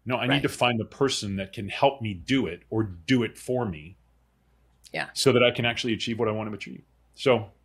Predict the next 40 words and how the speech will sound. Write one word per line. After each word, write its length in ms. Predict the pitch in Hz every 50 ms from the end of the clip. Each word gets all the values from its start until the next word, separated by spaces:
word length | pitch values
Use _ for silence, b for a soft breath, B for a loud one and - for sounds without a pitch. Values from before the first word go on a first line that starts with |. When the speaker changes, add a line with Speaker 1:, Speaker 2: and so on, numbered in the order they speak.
| - - -
Speaker 1:
that, 260 | - 170 185 - - -
that's 300 | - - - - - -
kind 240 | - - 131 127 117
of 60 | 101
the, 180 | 98 92 82 - _ _ _ -
the 60 | 101
method. 340 | 101 98 101 98 - - - _ _ _ _ _ _ _ _ _ _ _ _ _ _ _ _ _ _ _ _ _ _ -
Speaker 2:
Yeah. 300 | 254 277 175 - - - _ _ _ -
And 120 | - 175 180
I 80 | 185
think, 240 | 180 214 185 165 -
you 60 | 202
know, 120 | 202 180 170
the 80 | 180
important 440 | 170 170 160 233 233 220 175 180 165
thing 200 | - 180 175 170
that 120 | 170 151 110
you 180 | 175 247 277 196
said 400 | - - 190 160 156 151 151 156
was, 360 | 160 165 156 156 160 - -
you 80 | 165
know, 240 | 160 147 147 156 151 - _ _ _ -
like, 160 | - 170 151 -
spiritually, 580 | - - 214 208 196 180 160 165 156 151 151 151
you 160 | 147 156 156
do 100 | 160 165
something 360 | 160 - 143 139 151 156 160
every 220 | 156 156 160 151
day, 540 | 151 180 185 190 156 117 120 110 104 - - _ _ _ -
you 60 | 160
know? 180 | 143 131 139 143
So 300 | 139 - - 180 170 165
Speaker 1:
Every 120 | 160 160
Speaker 2:
I 20 | 156
Speaker 1:
day. 60 | 90
Speaker 2:
think 160 | 190 170 156 -
that's, 380 | 170 165 160 - - - -
it's 220 | 196 180 - - -
the 100 | 170 165
consistency. 1000 | - 175 165 - - 220 214 214 - 226 226 226 - 226 233 247 269 285 262